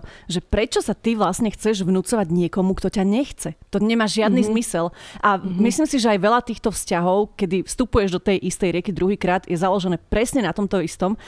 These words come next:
Speaker 1: že jednoducho jeden chce, druhý si teda povie, že "No dobre, tak vyskúšam to," alebo niečo. Ako česť výnimkám, samozrejme, sú aj vzťahy, kde sú úplne iné okolnosti, kde tí ľudia,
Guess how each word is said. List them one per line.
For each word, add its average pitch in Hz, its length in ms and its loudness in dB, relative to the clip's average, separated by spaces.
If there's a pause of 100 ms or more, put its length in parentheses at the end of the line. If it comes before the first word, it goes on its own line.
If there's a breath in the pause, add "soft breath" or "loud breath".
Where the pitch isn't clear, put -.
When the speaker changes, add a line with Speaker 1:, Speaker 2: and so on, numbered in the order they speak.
(240 loud breath)
Speaker 1:
že - 160 0
jednoducho 214 400 2
jeden 226 320 2
chce, 208 380 0 (260 loud breath)
druhý 233 240 2
si - 80 -6
teda 202 160 -2
povie, 202 320 0
že 185 140 0 (880 loud breath)
"No 190 100 -6
dobre, 202 240 2
tak 190 160 0
vyskúšam 190 560 -2
to," 196 160 0
alebo 175 320 0
niečo. 190 480 0
Ako 214 240 2
česť 220 320 2
výnimkám, 214 320 2
samozrejme, 185 480 0
sú 202 240 0
aj 180 160 0
vzťahy, 190 320 0
kde 175 240 0 (160)
sú 170 160 -6
úplne 196 400 0
iné 190 80 0
okolnosti, 185 560 -2
kde 175 320 -2
tí - 80 -12
ľudia, 170 480 0